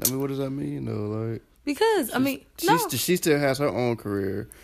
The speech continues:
Speaker 1: She's gonna work with other artists. He has his own career. He's gonna be working
Speaker 2: No,
Speaker 1: with other
Speaker 2: I know.
Speaker 1: artists.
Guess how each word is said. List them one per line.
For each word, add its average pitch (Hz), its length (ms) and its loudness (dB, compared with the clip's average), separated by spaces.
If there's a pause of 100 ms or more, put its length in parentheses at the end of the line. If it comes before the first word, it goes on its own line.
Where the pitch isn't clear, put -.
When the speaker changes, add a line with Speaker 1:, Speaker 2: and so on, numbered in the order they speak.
(160)
Speaker 1:
She's 117 180 0
gonna 113 220 0
work 107 280 0
with 95 140 -4
other 101 160 0
artists. 92 440 -2
He 120 180 -2
has 107 240 -2
his 113 160 -2
own 85 200 -6
career. 78 360 -4
He's - 160 -8
gonna 57 180 -8
be 64 120 -6
working 65 200 -4
Speaker 2:
No, 190 140 2
Speaker 1:
with - 100 -2
other - 60 4
Speaker 2:
I 196 40 4 (200)
know. 156 80 -2
Speaker 1:
artists. 151 240 -6